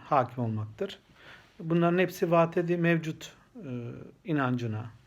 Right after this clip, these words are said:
çıkar. Yani evrenle insanı birleştiren bir inançtır. İnsan haktadır. Hak insandadır. Zaten, e, dikkat edersek aşk ile,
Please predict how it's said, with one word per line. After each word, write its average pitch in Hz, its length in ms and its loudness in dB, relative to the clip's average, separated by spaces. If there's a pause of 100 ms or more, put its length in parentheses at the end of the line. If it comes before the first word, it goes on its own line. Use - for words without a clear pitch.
(280)
çıkar. 185 400 -2 (440)
Yani 147 220 6
evrenle 165 520 4
insanı 143 360 0
birleştiren 131 600 -4 (960)
bir 208 100 2
inançtır. 165 480 2
İnsan 175 420 0
haktadır. 160 540 0 (100)
Hak 185 320 -2 (680)
insandadır. 151 720 0 (420)
Zaten, 160 480 4
e, 131 380 0
dikkat 165 280 2
edersek 151 520 0 (1200)
aşk - 340 2
ile, 127 240 -2